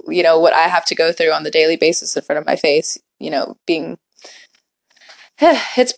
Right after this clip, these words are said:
it's better when you have something to relate to. In reverse, watch your food. Um, also, watch your diet. Go ahead, go to the doctor,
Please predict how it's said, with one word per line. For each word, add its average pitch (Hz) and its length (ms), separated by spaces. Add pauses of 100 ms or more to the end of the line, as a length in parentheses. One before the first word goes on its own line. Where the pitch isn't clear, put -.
(140)
it's - 160
better 285 280
when 254 160
you 233 80
have 214 160
something 214 320
to 190 160
relate 165 240
to. - 220 (1160)
In 196 80
reverse, 240 640 (380)
watch 190 240
your 262 100
food. 196 500 (460)
Um, 165 480 (480)
also, - 320
watch 294 260
your 285 120
diet. 202 480 (440)
Go 277 200
ahead, 311 240
go 254 100
to 302 160
the 302 80
doctor, 180 680